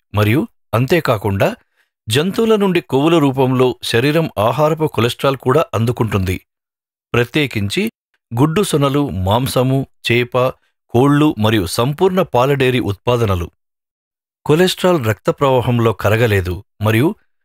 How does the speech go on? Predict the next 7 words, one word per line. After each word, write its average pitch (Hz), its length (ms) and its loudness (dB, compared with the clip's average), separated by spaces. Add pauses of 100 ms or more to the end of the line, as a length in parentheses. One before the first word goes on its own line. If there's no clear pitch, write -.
(180)
లిపోప్రోటీన్స్గా 143 1000 0
పిలువబడే 117 520 0
వాహకాల 104 580 0
ద్వారా 98 400 0
రవాణా 120 360 0
చేయబడాలి. 104 580 -2 (680)
అవి 147 180 2